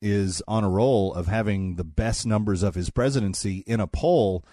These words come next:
that he has really not done well in at all. Um, in fact,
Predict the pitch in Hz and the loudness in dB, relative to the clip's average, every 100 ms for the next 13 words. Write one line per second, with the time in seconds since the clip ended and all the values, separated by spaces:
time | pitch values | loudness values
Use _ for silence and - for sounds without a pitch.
0 | _ _ - 90 107 101 131 135 110 98 | _ _ -10 -4 -2 -2 -2 0 0 0
1 | 90 - 101 104 139 127 101 104 101 87 | -4 -8 -2 2 4 4 4 2 2 2
2 | 98 90 104 98 82 76 90 95 - _ | 0 2 0 0 -2 -2 -2 -4 -8 _
3 | _ _ _ _ _ _ _ - 101 101 | _ _ _ _ _ _ _ -4 0 2
4 | 98 92 95 101 90 - 131 107 - | 2 0 -2 -6 -4 0 0 0 -4